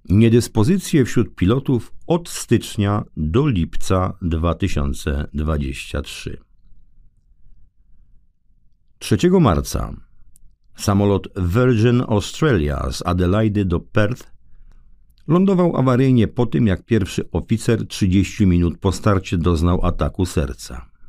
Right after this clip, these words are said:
Jedenastego marca rejs z międzynarodowego portu La Aurora w Gwatemali do Chicago linii United Airlines został przekierowany z powodu niezdolnego do lotu pilota,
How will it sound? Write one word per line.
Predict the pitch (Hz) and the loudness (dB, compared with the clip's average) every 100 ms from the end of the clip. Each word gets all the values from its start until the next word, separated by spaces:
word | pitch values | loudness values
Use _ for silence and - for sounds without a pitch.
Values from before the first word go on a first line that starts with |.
| - _ - - - - - _ - - - - - _ - - - - - | -20 _ -20 -20 -20 -20 -20 _ -20 -20 -20 -20 -20 _ -20 -20 -20 -20 -4
Jedenastego | 92 92 104 92 - 143 | 0 2 2 2 0 2
marca | 92 62 - - - - - _ _ _ _ _ _ - - - - - | 2 0 -4 -12 -14 -16 -20 _ _ _ _ _ _ -20 -20 -20 -10 -2
rejs | 90 139 151 - - - - | 0 2 0 -4 -10 -12 -4
z | 82 | 0
międzynarodowego | 107 117 104 113 110 104 110 143 143 | 4 4 4 4 4 2 2 0 -2
portu | - 131 127 - 113 | 0 -2 0 2 2
La | 107 110 | 4 2
Aurora | 104 104 135 120 76 65 | 2 2 2 2 0 -2
w | 73 | -2
Gwatemali | 82 82 82 90 110 117 | -2 0 2 2 2 0
do | 90 82 | 0 0
Chicago | 104 98 117 87 76 | -2 2 2 2 0
linii | 85 95 92 82 78 | 2 2 2 2 0
United | 76 71 92 82 | 0 -2 -4 0
Airlines | 110 107 101 101 - - _ _ _ _ - _ - - | 2 2 0 -2 -6 -14 _ _ _ _ -20 _ -14 -2
został | 160 143 151 | 0 2 0
przekierowany | - - - 160 156 139 135 135 | 0 0 2 2 4 4 4 2
z | 123 | 0
powodu | - 113 117 113 117 | -2 2 2 2 2
niezdolnego | 87 92 139 113 110 117 107 90 90 104 | 2 4 4 4 4 4 4 2 2 0
do | 104 110 | 2 2
lotu | 98 76 - 92 | 2 0 -2 -2
pilota, | 104 123 156 - 127 | 0 0 0 0 -2